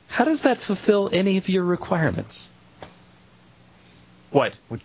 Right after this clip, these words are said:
Speaker 3: what were the
Speaker 1: Kelly,
Speaker 3: requirements?
Speaker 1: <laughs> you're, you're, it's, it's an over-the-counter fictional product, and you're calling
Speaker 3: Yeah.
Speaker 1: it the hospital prescription thingy.
Speaker 3: Yeah.
Speaker 1: <laughs>
Speaker 3: And
Speaker 1: How does
Speaker 3: then
Speaker 1: that fulfill any of your requirements, Kelly?
Speaker 2: Dingus, Dingus, Dingus, I think your problem here is you're expecting Kelly to actually do the three by three.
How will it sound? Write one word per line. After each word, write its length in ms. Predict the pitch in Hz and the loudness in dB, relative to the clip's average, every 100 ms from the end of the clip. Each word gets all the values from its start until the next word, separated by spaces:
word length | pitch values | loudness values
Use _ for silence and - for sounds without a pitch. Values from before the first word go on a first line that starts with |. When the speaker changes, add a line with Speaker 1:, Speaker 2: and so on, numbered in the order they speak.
| - | -12
Speaker 3:
what 160 | - 131 | -6 -4
were 60 | 123 | -4
the 120 | 92 | 0
Speaker 1:
Kelly, 340 | 90 254 113 | 2 2 0
Speaker 3:
requirements? 200 | 85 - _ - - - | -2 -12 _ -20 -16 0
Speaker 1:
<laughs> 280 | - 196 - | 0 2 2
you're, 100 | 196 | 0
you're, 280 | 233 185 | -2 -2
it's, 300 | 185 185 - 208 | 0 -4 -4 -4
it's 180 | 190 | 0
an 100 | 196 | 2
over-the-counter 840 | 185 208 208 196 196 - 185 175 170 | 2 0 0 -2 -2 0 2 0 -2
fictional 540 | - - - 202 185 | -4 -6 -2 0 0
product, 640 | - - 196 160 110 - - - - - | -2 0 0 0 -2 -8 -14 -14 -8 2
and 100 | 175 | 4
you're 100 | 170 | 4
calling 240 | 185 185 | 0 2
Speaker 3:
Yeah. 60 | 180 | 2
Speaker 1:
it 40 | |
the 100 | 160 | 0
hospital 460 | 156 170 - - 170 | 0 0 0 0 0
prescription 720 | - 170 - - 185 - 123 | -2 -2 -2 -2 -2 0 -2
thingy. 400 | 120 113 90 82 - - - - - - - - | 0 -2 -2 -6 -8 -16 -16 -10 -12 -12 -8 -4
Speaker 3:
Yeah. 340 | 202 156 101 101 | 0 2 0 0
Speaker 1:
<laughs> 60 | 254 - - | -4 -2 -2
Speaker 3:
And 120 | 135 | 0
Speaker 1:
How 40 | 359 | 2
does 100 | - | 2
Speaker 3:
then 80 | 453 | 0
Speaker 1:
that 40 | |
fulfill 340 | 285 - 427 320 | -2 0 0 2
any 400 | 285 349 339 311 | 0 2 2 2
of 120 | 320 | 2
your 140 | 370 | 0
requirements, 720 | 302 - - 349 320 320 240 - | 0 -2 -2 0 0 0 0 0
Kelly? 480 | 269 311 330 294 - - | 0 0 0 0 -4 -2
Speaker 2:
Dingus, 420 | 190 185 180 - | 0 0 -2 0
Dingus, 340 | 175 160 151 | 0 0 0
Dingus, 280 | - 135 131 | 0 0 2
I 60 | 139 | 0
think 200 | 185 190 | 0 0
your 100 | 180 | 0
problem 400 | - 147 135 123 | 2 2 2 0
here 180 | 123 120 | 2 0
is 120 | 107 | 2
you're 80 | 117 | -2
expecting 420 | - 131 - 123 | 0 -2 -2 -2
Kelly 220 | 131 120 | 0 2
to 80 | - | 2
actually 360 | 123 120 131 | 0 0 -2
do 200 | 104 127 | 2 2
the 140 | 120 120 | 2 0
three 220 | - 110 | 0 0
by 180 | 101 98 | 2 -2
three. 420 | - 104 98 | -2 -2 -2